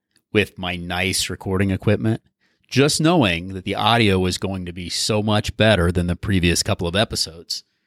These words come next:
Well, it turns out, when I went to edit the podcast just now, that all the audio is all, it's a jumbled mess, and the audio sounds like a Charlie Brown cartoon. It's terrible.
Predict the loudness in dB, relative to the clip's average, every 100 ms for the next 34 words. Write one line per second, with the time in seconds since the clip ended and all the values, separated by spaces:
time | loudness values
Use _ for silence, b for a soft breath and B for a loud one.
0 | _ _ _ _ _ -8 -6 -4 0 2
1 | 4 4 4 4 0 -2 _ _ _ _
2 | 2 4 4 2 0 2 2 0 0 2
3 | 2 0 -4 -4 -4 -2 -4 -4 -6 -8
4 | -10 b b b -2 2 4 4 4 4
5 | 4 2 -2 -8 -8 -8 -6 -6 -10 _
6 | _ -8 -2 -4 -4 2 2 4 0 2
7 | 0 0 -4 -4 -2 2 4 4 4 4
8 | 2 2 2 0 -2 -4 _ _ _ -10
9 | -10 _ _ -8 -2 2 2 2 4 4
10 | 4 0 -4 -6 -4 -4 -4 -6 -14 _
11 | _ _ _ _ -2 -2 -2 0 2 2
12 | -2 -16